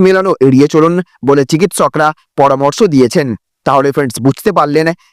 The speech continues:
এবার ভারতের বিভিন্ন রাজ্যে একটার পর একটা জারি হচ্ছে ভয়ানক সতর্কবার্তা। শিশুদের থেকে শুরু করে প্রবীণ মানুষদের যথেষ্ট সতর্কতার মধ্যে রাখতে হবে, যেহেতু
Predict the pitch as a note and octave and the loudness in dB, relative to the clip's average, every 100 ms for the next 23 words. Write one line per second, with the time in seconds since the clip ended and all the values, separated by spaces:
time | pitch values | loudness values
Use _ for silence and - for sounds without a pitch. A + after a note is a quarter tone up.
0 | - D3 B2 A2 A#2+ C3 D#3 E3 F3 _ | -2 0 2 0 -2 0 0 0 -4 _
1 | - A2 D3 E3 F#3 F3+ B2 B2 D#3 E3 | -8 0 2 2 2 0 0 0 0 0
2 | _ - C3+ C3 - F3+ F#3+ F#3 F3+ C3+ | _ -6 -4 -4 -2 -2 0 0 0 -4
3 | - D3 B2+ B2 D3 C#3 - F3 - _ | -2 -2 -2 0 0 0 0 0 0 _
4 | - B2 D#3 F#3 - - B2+ C#3 C3 C#3 | -4 0 0 0 -2 -2 0 0 0 0
5 | C#3 F3 F3 _ _ - F3 G3 G3+ F3+ | 0 -2 -4 _ _ -2 0 2 2 0
6 | G3 G3+ D#3 D3 C3+ E3+ F3+ _ _ F3 | -2 0 0 0 2 2 0 _ _ 0
7 | E3+ G#3+ G3 D#3 C#3+ C3 D#3 D#3 _ - | 2 2 0 0 -2 0 0 -2 _ -4
8 | D3 D3+ G3 - G#3 E3 D3+ D3 D3+ D#3 | -2 0 -2 0 -2 0 0 0 0 0
9 | C#3+ C3 E3 F3 _ - C3 - - D#3 | 0 0 0 0 _ 0 0 0 -4 0
10 | C#3 E3 _ - C3+ C#3+ C3+ | 0 -2 _ -10 0 2 4